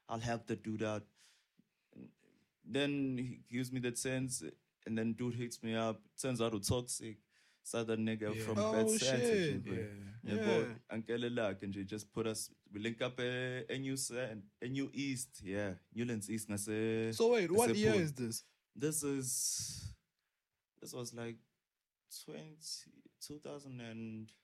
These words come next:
Speaker 1: seven, if not eight.
Speaker 3: So before we ever, oh no, but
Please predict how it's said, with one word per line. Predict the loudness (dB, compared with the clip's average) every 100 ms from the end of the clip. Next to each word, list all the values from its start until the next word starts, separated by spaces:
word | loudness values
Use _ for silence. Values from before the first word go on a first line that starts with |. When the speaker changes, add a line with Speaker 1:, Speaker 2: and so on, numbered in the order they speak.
| _ _
Speaker 1:
seven, | -12 -8 -6 -6 -6 -10 -12 -14 -14 -16 -20
if | -20 -14
not | -12 -12 -10
eight. | -12 -12 -16
Speaker 3:
So | 0 2
before | 2 -2 4 6 6
we | 6
ever, | 4 4 4 2 -2 _ _ _ _ _ _ _ _ _ _ _ _ _ _ 4
oh | 4 4 2
no, | 0 0
but | -2